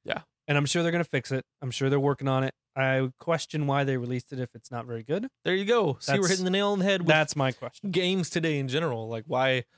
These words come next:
Speaker 1: some games, when they launch with some issues, it's like, "Okay, we couldn't test server loads like this. Okay, we couldn't test this thing. It's different, whatever, here, this, and that, and the other thing."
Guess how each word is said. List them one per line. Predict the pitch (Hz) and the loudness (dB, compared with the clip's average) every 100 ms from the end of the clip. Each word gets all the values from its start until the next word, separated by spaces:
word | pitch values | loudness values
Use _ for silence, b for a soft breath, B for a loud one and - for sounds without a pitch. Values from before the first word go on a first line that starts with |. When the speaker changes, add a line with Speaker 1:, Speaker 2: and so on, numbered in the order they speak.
| _ _ _ _ | _ _ _ _
Speaker 1:
some | - 196 226 | -2 -2 0
games, | 185 160 156 - - - | 0 0 0 -4 -8 -4
when | 156 | 0
they | 147 | 2
launch | 139 139 131 | 2 2 0
with | 151 | -2
some | 156 | 0
issues, | 135 - 127 | -2 -2 -2
it's | 120 | -2
like, | 123 | -4
"Okay, | 170 180 151 139 123 _ 139 | -4 -2 0 0 -2 _ -8
we | 135 | -4
couldn't | 160 151 | -4 -2
test | 151 139 | -2 -2
server | - 135 127 | -2 -2 0
loads | 123 120 | -2 -2
like | 120 | -4
this. | 123 117 - | -4 -6 -6
Okay, | 139 135 139 127 | -6 -4 -4 -2
we | 123 120 | -4 -4
couldn't | - 143 131 | -4 -4 -4
test | 135 123 | -6 -4
this | 127 | -4
thing. | - 131 123 120 _ b b b | -4 -4 -4 -8 _ b b b
It's | - | -8
different, | - 131 131 | -4 -2 -2
whatever, | 123 123 127 | 0 0 0
here, | 117 123 123 | -2 -2 -2
this, | 123 - | -2 -4
and | |
that, | 123 | -4
and | 123 | -2
the | |
other | 120 | -2
thing." | 123 | -4